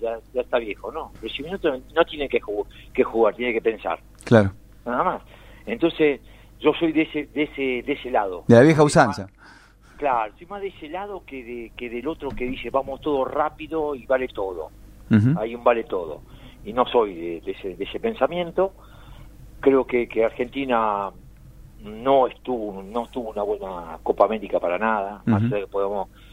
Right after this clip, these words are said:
Speaker 1: decir por qué no fueron a ver esto contra Brasil y todas esas cosas. Que, por ejemplo, creo que la, la jugada que es muy, eh, eh, muy discutida, la primera jugada de
Speaker 2: De Agüero.
Speaker 1: de,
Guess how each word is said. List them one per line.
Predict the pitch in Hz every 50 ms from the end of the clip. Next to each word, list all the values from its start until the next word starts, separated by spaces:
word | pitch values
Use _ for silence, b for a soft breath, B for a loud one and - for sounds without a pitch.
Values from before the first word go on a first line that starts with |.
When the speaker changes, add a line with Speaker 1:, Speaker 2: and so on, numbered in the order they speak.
| b b -
Speaker 1:
decir | 107 101 - - 120 120
por | 117 110
qué | - 120
no | 113 107
fueron | - - 113 104 101 101
a |
ver | 101 107 107
esto | 98 - 107 92 b b b b b b - -
contra | - 110 107 101 104
Brasil | 101 101 98 - - - - 135 135 131 131 123 120 120 110 101 104
y | 107 104 104 104 104 101 101
todas | - 120 110 -
esas | 101 -
cosas. | - - 127 120 117 110 104 - - 107 104 101 - -
Que, | - 101 92 92 92 98 95 - -
por | - 107 101
ejemplo, | - 120 117 110 104 104 107 95 b b b b b b b b
creo | - - 123 120
que | 113 117 113
la, | 104 104 104 101 95 - - -
la | 101 107 -
jugada | - - 104 104 120 127 120 117
que | 110 - 104 101
es | 95 - -
muy, | 117 120 117 117 117 107 101 - - b b b b b b b b b - - - - - -
eh, | - 117 107 101 101 101 98 95 92 92 92 92 90 85 82 - - - - - - - - - - - - - - - - - - - - - -
eh, | - 113 104 107 101 95
muy | 87 110 131 135
discutida, | 123 120 - - 123 113 - 135 131 123 117
la | 113 104
primera | - - 113 113 117 113 101
jugada | - - 120 113 110 107
de | 101 101 98 95 92 92 92 87 85 - - -
Speaker 2:
De | 123 110
Agüero. | 110 120 120 107 95
Speaker 1:
de, | - 104 104 98